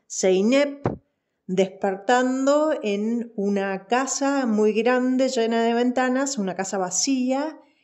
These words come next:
y se la ve muy angustiada hasta que ve aparecer por una de las ventanas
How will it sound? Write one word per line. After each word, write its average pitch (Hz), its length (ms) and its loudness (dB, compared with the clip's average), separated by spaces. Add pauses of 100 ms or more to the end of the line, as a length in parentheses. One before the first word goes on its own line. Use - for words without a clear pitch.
y 277 200 2
se 247 180 4
la 185 100 2
ve 214 160 4
muy 269 320 0
angustiada 269 720 0 (100)
hasta 247 400 -4
que 247 220 4
ve 262 800 0
aparecer 202 680 0
por 175 200 0
una 202 200 2
de 208 60 2
las 208 160 0
ventanas 254 800 -2